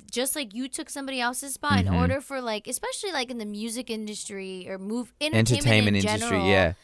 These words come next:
Speaker 1: they need, it needs to always be fresh
Speaker 2: And it's
Speaker 1: with
Speaker 2: changing
Speaker 1: fresh
Speaker 2: so
Speaker 1: ears.
Speaker 2: quickly, you know?
Speaker 1: Yes.
Speaker 2: So the conversations are really about their, themself and, like, what has gotten them to the position they are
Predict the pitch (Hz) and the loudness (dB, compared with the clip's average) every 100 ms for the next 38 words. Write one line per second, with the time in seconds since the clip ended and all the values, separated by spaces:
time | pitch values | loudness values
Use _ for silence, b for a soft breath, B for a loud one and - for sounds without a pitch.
0 | b b - 226 233 240 247 - 233 254 | b b -6 -4 -2 -4 -6 -2 -2 -2
1 | 247 254 220 220 220 196 175 - - 220 | -4 -2 0 0 -2 -8 -12 -8 2 4
2 | 220 151 135 214 151 151 190 175 170 143 | 8 6 6 4 6 8 8 8 6 6
3 | - 139 135 - 175 - - 98 80 80 | 8 10 10 8 8 8 4 -2 -2 2
4 | 95 104 147 208 247 - - - 170 165 | 6 8 8 8 4 -2 -10 4 6 6
5 | 180 226 240 226 185 175 - 160 131 113 | 8 8 8 6 6 6 6 6 6 6
6 | 123 139 170 135 123 107 98 113 113 107 | 6 8 8 8 6 6 6 8 6 4
7 | 98 107 127 117 123 151 117 104 101 98 | 4 6 6 4 6 6 6 4 2 2
8 | 98 107 120 110 110 104 110 107 101 113 | 4 6 8 6 6 6 6 4 2 0
9 | 98 113 101 113 117 104 98 - 101 120 | 2 2 4 2 4 6 4 4 6 8
10 | 117 98 92 | 10 8 6